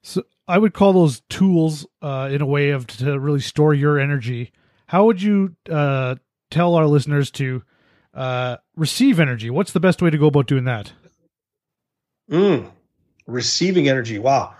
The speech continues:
Speaker 2: So, yes, that is a, that's an interesting question, Stu. The receiving of energy, it's a great one because, uh, typically many people want to be of service or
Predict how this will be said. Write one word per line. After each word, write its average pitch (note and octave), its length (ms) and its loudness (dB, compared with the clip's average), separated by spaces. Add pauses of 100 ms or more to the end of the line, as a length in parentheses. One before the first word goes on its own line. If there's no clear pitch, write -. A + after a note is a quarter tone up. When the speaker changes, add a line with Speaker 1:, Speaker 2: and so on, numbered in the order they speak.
(600)
Speaker 2:
So, F3+ 400 0 (640)
yes, B2+ 580 -4 (420)
that F3 220 0
is F#3 140 2
a, A#2 80 0
that's D#3 340 -6
an D3+ 140 0
interesting D#3 400 -8
question, C3+ 380 -8
Stu. A#2+ 340 -10 (380)
The D#3 100 4
receiving G3 680 0
of D3+ 80 0
energy, C#3+ 340 -2
it's A#2 120 -8
a - 20 -12
great D3 240 2
one B2 120 -6
because, B2+ 320 -4
uh, - 520 -10 (120)
typically D#3 600 0 (520)
many D3 300 2
people C3+ 280 -4
want B2+ 200 -4
to B2 60 -8
be A#2+ 120 -6
of G#2 80 -8
service C3+ 500 -4
or A2+ 280 -2